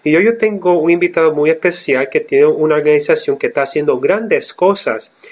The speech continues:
eh, grandes, eh, haciendo una gran diferencia para la comunidad del autismo, específicamente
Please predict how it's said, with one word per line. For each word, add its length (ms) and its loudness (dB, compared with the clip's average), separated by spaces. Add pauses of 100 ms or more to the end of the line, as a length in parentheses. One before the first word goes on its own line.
(420)
eh, 280 0
grandes, 540 0
eh, 480 0 (160)
haciendo 400 0
una 160 2
gran 160 0
diferencia 600 0
para 140 -2
la 60 -2
comunidad 280 -2
del 100 2
autismo, 540 0
específicamente 1200 -4